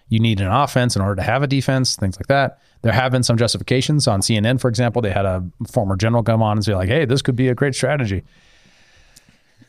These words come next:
While simultaneously the Defense Department is saying, and Ukraine is saying, "We didn't actually ask for this," <laughs> right?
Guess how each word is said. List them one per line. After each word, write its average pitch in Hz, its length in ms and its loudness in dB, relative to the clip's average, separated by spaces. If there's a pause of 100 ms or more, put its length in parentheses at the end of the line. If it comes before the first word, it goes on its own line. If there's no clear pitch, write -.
(340)
While 165 360 4
simultaneously 165 600 0
the 117 80 0
Defense 120 240 2
Department 117 380 2
is 117 80 4
saying, 104 440 0 (520)
and 143 180 2
Ukraine 165 280 0
is 131 100 0
saying, 101 460 0 (460)
"We 143 360 0
didn't 139 220 2
actually 113 280 0
ask 101 160 0
for 101 100 -2
this," - 220 -2 (200)
<laughs> - 180 -6
right? 156 280 2